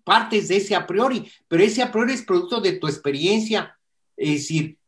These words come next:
ya lo había dicho Einstein cuando dijo que el conocimiento es, es experiencia, el resto es información. Es una cita de, eh, de Albert Einstein muy importante. O sea,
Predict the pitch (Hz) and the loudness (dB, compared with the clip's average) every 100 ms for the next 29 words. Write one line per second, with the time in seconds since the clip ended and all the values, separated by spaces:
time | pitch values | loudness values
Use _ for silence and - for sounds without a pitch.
0 | _ - 143 139 185 220 208 196 202 208 | _ -12 -4 4 4 6 4 4 4 0
1 | - 190 220 214 202 156 139 135 156 160 | -2 0 0 0 -2 -2 -2 -2 -4 -4
2 | 180 - 147 131 160 156 160 175 247 254 | -4 -2 -2 -2 0 0 0 2 2 2
3 | 247 233 185 180 160 - 147 175 208 202 | 0 2 0 2 0 0 -2 4 4 4
4 | - 202 220 - _ 139 143 170 196 - | 4 4 2 -4 _ -2 2 4 4 4
5 | 180 - 147 156 156 170 - 262 247 - | 0 0 -4 -2 -2 -4 -2 -2 -2 -6
6 | _ - 151 190 202 160 175 160 175 160 | _ -10 -6 -2 -2 -2 -6 -4 -4 -2
7 | 143 120 123 117 120 117 143 160 156 156 | -6 -6 -6 -4 -4 -4 -4 -6 -6 -6
8 | 151 156 151 175 170 185 180 220 233 - | -6 -8 -6 -6 -6 -8 -4 -6 -6 -10
9 | _ _ _ 151 - 175 135 - | _ _ _ -6 0 2 2 -4